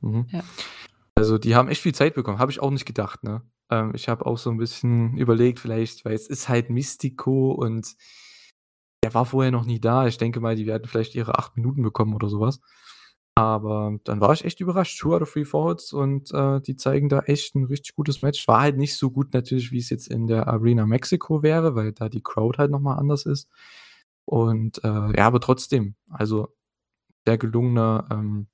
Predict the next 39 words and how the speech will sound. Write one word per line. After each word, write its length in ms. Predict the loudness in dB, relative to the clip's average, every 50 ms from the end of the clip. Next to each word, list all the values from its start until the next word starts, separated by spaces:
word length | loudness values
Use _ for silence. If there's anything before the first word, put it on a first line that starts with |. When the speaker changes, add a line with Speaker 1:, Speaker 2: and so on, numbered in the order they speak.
| -4
Speaker 1:
Opener 400 | 4 6 6 6 6 -2 -6 -6
für 180 | -6 -8 -6 -6
Rampage 440 | -4 -4 -6 -4 -4 -6 -6 -4 -4
und 100 | 0 0
der 140 | 2 2 2
Rest 200 | 0 0 0 -4
war 60 | -4
halt 160 | -4 -2 -4
nicht 140 | -6 -6 -4
so 100 | -4 -2
geil, 200 | -2 -2 -2 -2
aber 200 | -2 -4 -4 -4
hey. 160 | -4 -4 -6 -8 -16
Speaker 2:
Ja. 80 | -18 -18 -18 -20 -20 -20 -20 -20 -20 _ _ _ _ _ _ _ _ _ 0
Speaker 1:
Bei 80 | 0
Battle 320 | 4 4 4 4 4 2 0
of 100 | 0 0
the 100 | -2 0
Belts 280 | 2 2 2 2 0
fand 220 | -2 -4 -4 -4 -4
ich 40 | -6
die 100 | -2 -2
ganze 220 | 0 0 0 -4
Show 320 | -8 -2 0 2 4 4
irgendwie 280 | 4 2 0 0 0 0
wieder 160 | 2 2 2
mal 180 | 2 2 0 0
belanglos, 720 | 0 -2 -2 -2 -2 0 0 2 0 0 -2 -4 -4 -2
wie 100 | -2 -2
so 220 | 0 -2 0 2
oft 340 | 2 2 2 -2 -16 -20 _ _ _ -4
bei 80 | -2
diesen 240 | -2 0 0 -2 0
Shows. 400 | 2 4 4 4 4 2 -2 -10
Ich 140 | -10 -2 4
find's 200 | 4 4 6 4
halt 220 | 2 0 0 -2
echt 260 | -6 -8 -8 -8 -14 -12
schade, 500 | -8 -6 -2 -2 -2 0 -2 -2 -4